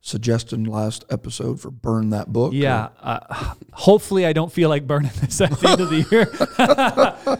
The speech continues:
Speaker 2: <laughs> Uh,
Speaker 1: What about if we feel like burning it?
Speaker 2: Mm-hmm.
Speaker 1: Is that
Speaker 2: You most likely will.
Speaker 1: Okay.
Speaker 2: You most likely will.
Speaker 1: Opportunities, have you ever had any, or do you?
Speaker 2: Man, I've seen a few in the rearview mirror.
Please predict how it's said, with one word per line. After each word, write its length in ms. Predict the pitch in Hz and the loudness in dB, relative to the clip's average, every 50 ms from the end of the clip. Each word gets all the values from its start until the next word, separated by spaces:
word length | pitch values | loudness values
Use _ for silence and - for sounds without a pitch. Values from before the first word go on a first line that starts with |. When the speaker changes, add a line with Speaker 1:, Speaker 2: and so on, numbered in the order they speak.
| - | -6
Speaker 2:
<laughs> 60 | _ - | _ -14
Uh, 340 | 185 185 170 165 165 156 139 - - - _ - - - - - - - _ _ _ _ _ _ _ _ _ _ _ _ | -10 -8 -6 -6 -6 -8 -10 -12 -16 -20 _ -20 -20 -20 -20 -20 -20 -20 _ _ _ _ _ _ _ _ _ _ _ _
Speaker 1:
What 120 | - 156 160 | -6 -2 4
about 180 | 156 170 170 | 6 6 6
if 100 | 160 127 | 6 4
we 160 | 151 170 185 | 4 4 4
feel 220 | 185 - 226 220 - | 4 2 0 0 2
like 180 | 160 135 127 107 | 2 0 0 -2
burning 340 | 107 107 120 113 107 107 92 | -2 -2 0 0 0 -2 -4
it? 180 | 87 - - - | -6 -8 -8 -4
Speaker 2:
Mm-hmm. 380 | 170 170 165 147 160 180 185 196 | 0 0 2 2 2 2 2 0
Speaker 1:
Is 80 | 196 117 | 0 -2
that 280 | 113 123 110 - - _ _ _ | -4 -4 -6 -6 -12 _ _ _
Speaker 2:
You 140 | - 123 127 | -2 0 2
most 240 | 135 139 139 135 - | 4 4 2 2 0
likely 260 | 139 135 131 - 147 | -4 -4 -2 -2 -2
will. 200 | 131 107 98 90 92 | -2 -2 -2 -4 -4
Speaker 1:
Okay. 280 | 117 113 107 104 110 120 117 - _ - | -2 -2 0 0 -2 -4 -4 -8 _ -10
Speaker 2:
You 80 | 117 | -6
most 260 | 110 110 117 113 - | -2 0 0 -2 -2
likely 240 | 117 113 107 - 104 98 | -2 -6 -4 -2 -4 -2
will. 240 | 101 101 92 85 - _ _ _ _ _ _ _ _ _ _ _ _ _ _ _ _ - | -2 -2 -4 -4 -8 _ _ _ _ _ _ _ _ _ _ _ _ _ _ _ _ 2
Speaker 1:
Opportunities, 640 | - 196 196 - 196 - - 202 208 202 156 139 120 | 4 4 4 4 2 4 6 4 4 4 2 2 2
have 120 | 131 135 139 | 2 2 2
you 60 | 151 | 2
ever 120 | 160 156 127 | 2 2 2
had 220 | 147 156 175 170 | 0 0 0 -2
any, 260 | 180 185 208 214 180 113 | -2 -2 -4 -4 -4 -6
or 220 | 98 104 98 92 | -6 -6 -6 -8
do 160 | - - - 101 | -8 -10 -12 -14
you? 280 | 92 90 92 95 117 - _ _ _ _ | -14 -14 -18 -20 -20 -20 _ _ _ _
Speaker 2:
Man, 600 | 98 104 117 120 131 139 143 143 139 127 110 98 85 - - _ _ _ _ _ _ _ _ _ _ _ _ _ _ _ _ _ _ _ _ _ _ _ _ _ _ _ _ _ _ _ _ - | -16 -12 -6 -2 0 2 2 4 2 2 0 -2 -4 -8 -14 _ _ _ _ _ _ _ _ _ _ _ _ _ _ _ _ _ _ _ _ _ _ _ _ _ _ _ _ _ _ _ _ -6
I've 200 | - 151 151 131 | -2 -2 -2 -2
seen 280 | - - - 160 170 175 | -4 -6 -4 -2 -2 -2
a 60 | 165 | -2
few 260 | 143 - 160 156 143 | -4 -2 0 2 2
in 80 | 135 120 | 2 2
the 60 | 113 | 0
rearview 360 | 110 117 127 120 107 117 113 | 0 2 0 0 0 0 -2
mirror. 360 | 104 113 131 147 135 123 120 | 0 0 0 0 0 -2 -4